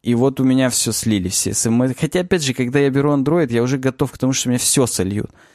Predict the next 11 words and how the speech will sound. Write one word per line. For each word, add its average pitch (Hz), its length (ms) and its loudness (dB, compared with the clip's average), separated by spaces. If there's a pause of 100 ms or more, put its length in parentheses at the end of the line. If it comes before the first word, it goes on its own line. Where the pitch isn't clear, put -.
(160)
Даже 123 220 2
того, 139 260 4
что - 120 -2
в - 60 -8
телефоне 127 540 0
не 131 140 2
было, 135 140 0
всё 117 220 0
равно 92 180 -2
сольют, 101 500 -4
поэтому 107 640 -4